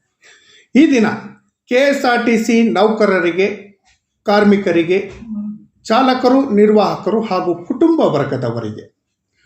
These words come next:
ಒಂದು ವಿಶೇಷವಾದ ಶುಭ ಸುದ್ದಿಯನ್ನ ತೆಗೆದುಕೊಂಡು ಬಂದಿದ್ದೀನಿ. ಕರ್ನಾಟಕ ರಾಜ್ಯ ಸರ್ಕಾರ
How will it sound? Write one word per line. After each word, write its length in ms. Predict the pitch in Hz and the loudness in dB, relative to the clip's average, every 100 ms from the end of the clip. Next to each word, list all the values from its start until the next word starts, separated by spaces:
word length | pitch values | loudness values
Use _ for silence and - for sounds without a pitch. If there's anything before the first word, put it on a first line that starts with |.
| _ _ _ - | _ _ _ 0
ಒಂದು 260 | 220 233 | 4 4
ವಿಶೇಷವಾದ 880 | 208 208 302 302 294 254 208 208 202 202 | 2 2 2 2 0 0 0 0 0 -2
ಶುಭ 180 | 196 175 | -4 -6
ಸುದ್ದಿಯನ್ನ 560 | 170 175 151 170 160 160 160 - | -4 -4 -2 0 0 -2 -4 -4
ತೆಗೆದುಕೊಂಡು 420 | - - 143 139 | -6 -4 -2 -2
ಬಂದಿದ್ದೀನಿ. 600 | 135 135 135 170 - - _ - - - _ | -2 -4 -4 -6 -8 -18 _ -20 -20 -20 _
ಕರ್ನಾಟಕ 480 | 240 285 302 285 247 | 2 4 4 0 0
ರಾಜ್ಯ 380 | 202 202 196 190 | 0 0 0 0
ಸರ್ಕಾರ 460 | 196 156 160 143 | 0 -4 -4 -4